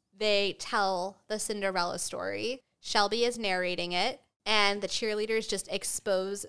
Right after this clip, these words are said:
Sam in this really brutal way. The sisters are acting in the role of Sam and Austin, in the role of Princeton girl and nomad. Um, it's very slapstick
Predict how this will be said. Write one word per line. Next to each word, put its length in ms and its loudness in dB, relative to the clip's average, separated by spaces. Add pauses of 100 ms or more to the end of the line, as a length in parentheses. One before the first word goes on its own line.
Sam 460 -2
in 80 -2
this 200 -2
really 300 2
brutal 560 0
way. 480 2 (640)
The 80 0
sisters 760 0
are 220 4
acting 640 -2 (120)
in 120 -4
the 100 0
role 400 2
of 240 -2
Sam 540 -2 (100)
and 120 -6
Austin, 680 -2
in 100 -4
the 80 0
role 240 2
of 160 -6
Princeton 460 -8
girl 260 -2
and 300 -4
nomad. 540 -2 (440)
Um, 320 0
it's 160 -2
very 180 4
slapstick 920 -2